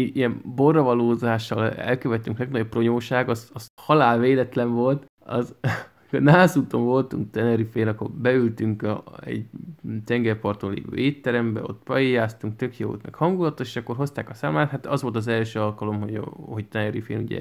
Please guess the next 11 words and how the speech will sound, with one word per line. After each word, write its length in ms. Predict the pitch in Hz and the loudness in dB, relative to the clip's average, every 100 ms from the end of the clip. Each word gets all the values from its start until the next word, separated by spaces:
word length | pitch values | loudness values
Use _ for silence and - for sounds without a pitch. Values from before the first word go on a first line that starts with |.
| - - | -8 -10
ilyen 280 | - 104 - - 117 | -8 -6 -6 -10 -4
vendéglátóhelyen 880 | 117 113 110 104 104 110 104 101 - | 0 2 2 -2 -2 -2 -2 -2 -2
ettünk 340 | 147 - 208 185 | -6 -4 -2 0
valamit, 340 | 165 151 151 _ - | 0 0 -4 _ -2
és 60 | |
ott 140 | 185 180 | 0 4
szépen 540 | 190 143 120 - 139 - 73 60 - - | 4 4 2 0 -10 -12 -12 -12 -16 -2
ki 120 | 139 | 2
volt 240 | 101 101 | 2 2
listázva, 520 | 180 202 - 143 127 | 0 0 0 0 0
hogy 280 | 113 110 104 | -2 -2 -2